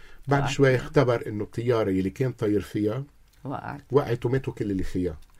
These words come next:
Speaker 1: يعني أوقات نحن، نحن هيك بصير فينا، ما بنعرف، يمكن كانت هيدي الوقت، هيدا الوقت كان هو لخيره إنه ما يموت.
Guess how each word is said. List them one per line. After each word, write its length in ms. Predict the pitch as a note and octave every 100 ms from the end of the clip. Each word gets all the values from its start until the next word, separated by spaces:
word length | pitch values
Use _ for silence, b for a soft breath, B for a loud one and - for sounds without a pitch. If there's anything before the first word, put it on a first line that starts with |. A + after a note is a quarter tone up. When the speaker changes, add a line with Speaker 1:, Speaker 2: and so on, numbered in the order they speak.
| b b b
Speaker 1:
يعني 340 | A#2+ G#2 G#2 - - -
أوقات 320 | A2 - D#3 -
نحن، 420 | D3+ C3+ B2 B2+ C3
نحن 220 | D#3 G#2+
هيك 240 | G#2 B2+
بصير 220 | - - G2
فينا، 280 | - F#2 B B B
ما 120 | C#3+
بنعرف، 680 | F3+ F3+ F3 A#2 A2 - - -
يمكن 240 | A#2+ A#2+ - -
كانت 300 | - E3 C#3
هيدي 200 | C3+ A2
الوقت، 340 | A2 B2+ A#2+ -
هيدا 120 | A#2
الوقت 280 | A#2+ C3 B2
كان 180 | C3+ C3+
هو 100 | D#3
لخيره 420 | E3+ - E4+ B2
إنه 100 | A#2
ما 80 | D3
يموت. 440 | F3+ E4+ - -